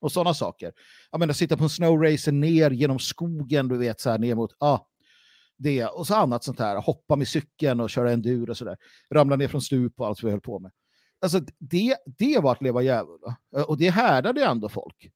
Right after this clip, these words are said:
Ehm, de som inte fick liksom hjärnskador, dog eller på andra sätt blev liksom,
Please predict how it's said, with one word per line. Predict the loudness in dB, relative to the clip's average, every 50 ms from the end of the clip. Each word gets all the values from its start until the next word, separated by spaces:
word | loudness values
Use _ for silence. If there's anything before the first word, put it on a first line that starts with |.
| _ _ -2
Ehm, | 0 0 2 0 -2 -4 -8 -12 -18 -20 _ _ _ _ -4
de | -2 -2 -2
som | -2 -2 -4
inte | -4 -4 -2
fick | -4 -4 -4 -6 -8
liksom | -8 -6 -6 -4 -2 -2 -4 -4 -8 _ _ -20 _ _ 2
hjärnskador, | 4 4 4 4 2 2 2 4 4 4 2 0 0
dog | 0 0 0 -2 -2 -4 -6 -4
eller | -4 -2 0
på | 0 0
andra | 2 0 0
sätt | 0 -2 -4 -4
blev | -4 -4 -4 -4
liksom, | -4 -6 -6 -6 -6